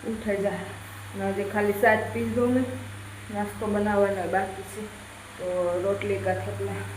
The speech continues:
બનાવવા નાખા. હમણાં સાત્વિક ઉઠે ને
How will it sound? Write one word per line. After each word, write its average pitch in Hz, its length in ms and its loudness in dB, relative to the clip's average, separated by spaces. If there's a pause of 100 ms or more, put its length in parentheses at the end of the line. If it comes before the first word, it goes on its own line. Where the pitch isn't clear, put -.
(760)
બનાવવા 214 360 6
નાખા. 196 340 2
હમણાં 180 320 -2
સાત્વિક 202 420 -2
ઉઠે 247 340 0
ને 233 120 0